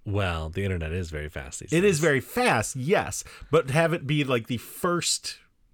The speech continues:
Speaker 2: thing in a, in a Google search,
Speaker 1: Yeah.
Speaker 2: that takes time.
Speaker 1: That is true.
Speaker 2: And to have some, like, someone making up all these memes, like, I feel like it's happened before. I'm gonna check the record. I didn't have time to check.
Speaker 1: Okay.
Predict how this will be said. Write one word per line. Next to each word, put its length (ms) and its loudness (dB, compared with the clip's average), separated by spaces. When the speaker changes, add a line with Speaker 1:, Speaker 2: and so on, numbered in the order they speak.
Speaker 2:
thing 320 2
in 100 2
a, 220 -2
in 120 0
a 60 0
Google 340 2
search, 480 -6
Speaker 1:
Yeah. 340 -4
Speaker 2:
that 140 4
takes 220 -4
time. 380 -8
Speaker 1:
That 200 -4
is 120 -6
true. 340 -6
Speaker 2:
And 100 2
to 60 2
have 180 2
some, 340 2
like, 220 0
someone 340 2
making 280 2
up 120 0
all 120 0
these 200 -2
memes, 840 -2
like, 320 -8
I 40 -8
feel 200 2
like 160 0
it's 100 -10
happened 340 -4
before. 520 -8
I'm 100 4
gonna 140 4
check 260 2
the 180 6
record. 360 2
I 40 -2
didn't 120 -2
have 100 -2
time 180 -2
to 60 -8
check. 420 -10
Speaker 1:
Okay. 360 -2